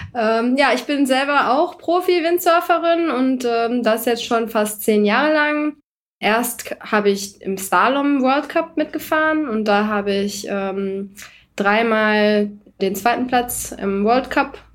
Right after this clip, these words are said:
erlungen <laughs> und, äh, zweimal, ähm, zwei ifka-Weltmeisterschaften Titel.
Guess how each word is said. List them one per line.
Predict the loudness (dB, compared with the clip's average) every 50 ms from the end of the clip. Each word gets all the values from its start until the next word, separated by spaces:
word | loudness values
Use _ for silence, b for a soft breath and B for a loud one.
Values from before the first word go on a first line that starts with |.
| -4 0
erlungen | 2 2 2 2 2 2 2 0 0 -2 -4
<laughs> | -4 0 2 2 4 4 2 2 2
und, | 2 2 4 4 2 2 2 2
äh, | 4 4 4 2 2 0
zweimal, | -2 0 2 2 4 4 4 2 2 2 0 0 0 -2 -2 -4
ähm, | -4 -4 -4 -4 -2 -4 -4 -4
zwei | -2 -2 0 0
ifka-Weltmeisterschaften | -2 -2 -2 -2 0 2 2 0 0 0 -2 -2 -2 -2 -4 -4 -4 -2 -2 -2 -2 -4 -10 _ -8 -8 -8 -8 -8 -6
Titel. | -2 2 2 2 2 2 2 2 0 0